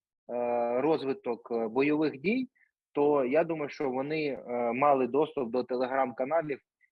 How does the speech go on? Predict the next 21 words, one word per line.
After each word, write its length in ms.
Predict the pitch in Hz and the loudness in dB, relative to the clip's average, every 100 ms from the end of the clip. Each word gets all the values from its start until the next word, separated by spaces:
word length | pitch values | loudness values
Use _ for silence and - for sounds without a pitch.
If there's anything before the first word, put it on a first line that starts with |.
| _ - | _ -6
е, 580 | 117 113 117 113 110 110 | 0 2 2 2 0 0
як-, 220 | 131 127 | -2 -2
в 300 | 120 110 120 | -8 -6 0
яких 440 | 139 143 165 - | 0 2 0 0
ми 160 | 127 131 | -4 -2
бачили 480 | 143 139 - 123 123 | 0 -2 -4 -4 -6
інформацію, 600 | 123 - 147 156 - 123 | -6 -4 -2 -2 0 0
як 200 | 139 120 | 0 0
багато 420 | 127 127 135 120 | 0 0 0 -2
було, 420 | 117 127 131 120 _ _ _ - | -2 -2 -2 -2 _ _ _ -6
е, 180 | 117 117 | -4 -4
спалено 520 | - 151 143 127 117 | -2 2 2 2 -2
військкоматів, 720 | 135 - - 123 160 165 143 | -4 -6 -6 -2 0 -2 -4
наприклад, 500 | 143 131 135 131 120 | -4 -2 -2 0 -2
в 40 | 127 | -2
Російській 420 | 113 131 - 123 | -4 -6 -4 -4
Федерації, 680 | 131 117 117 110 - - 107 _ - _ | -2 2 4 4 2 -8 -10 _ -20 _
як, 480 | 120 117 147 143 - | 0 4 4 4 2
е, 260 | 143 139 123 101 | 2 4 2 -2
дивним 460 | 127 143 165 147 135 | -2 0 0 0 -4
чином 580 | - 143 135 127 120 | -4 -2 -2 -2 -6